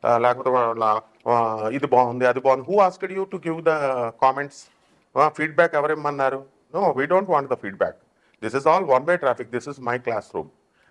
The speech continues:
And if you want to get benefited, please listen or else quit simply. Enough. There ends the matter. So ఇక సింహరాశి,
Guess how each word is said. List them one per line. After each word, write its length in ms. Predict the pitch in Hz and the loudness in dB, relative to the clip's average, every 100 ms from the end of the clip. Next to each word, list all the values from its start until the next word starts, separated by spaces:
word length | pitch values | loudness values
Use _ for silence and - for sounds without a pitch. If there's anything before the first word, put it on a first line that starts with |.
| - | -10
And 140 | 107 107 | -8 -6
if 100 | 107 | -4
you 200 | 104 117 | 0 2
want 180 | 175 196 | 2 0
to 100 | 180 | -2
get 140 | 175 | 0
benefited, 420 | 170 170 208 254 - | 0 0 -4 -6 -4
please 220 | 220 202 131 | -2 0 0
listen 200 | 101 95 | 0 -2
or 240 | - 151 | -2 0
else 200 | 208 220 - | 0 -4 -4
quit 260 | - - 202 | -4 -2 -6
simply. 260 | 156 98 85 _ _ 160 | -4 -8 -8 _ _ 0
Enough. 280 | 185 196 - _ _ _ _ _ - | 2 0 -2 _ _ _ _ _ 2
There 140 | 165 170 | 4 4
ends 140 | 139 | 0
the 120 | 147 | -2
matter. 280 | 123 104 82 - _ _ _ _ _ _ _ _ _ - | 0 -2 -4 -12 _ _ _ _ _ _ _ _ _ 4
So 140 | 233 | 4
ఇక 200 | 214 - | 4 2
సింహరాశి, 760 | 185 - 226 202 190 147 - 98 | 0 2 0 2 2 2 0 -12